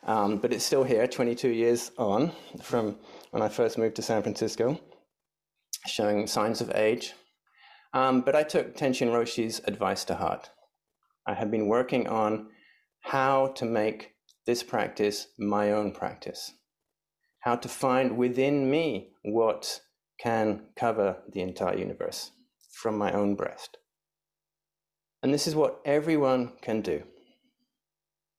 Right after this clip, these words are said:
And I, you know, I noticed in the,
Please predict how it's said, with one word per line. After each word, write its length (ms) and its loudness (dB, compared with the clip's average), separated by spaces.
And 160 4
I, 200 4
you 120 2
know, 100 4
I 120 4
noticed 460 0
in 180 2
the, 200 2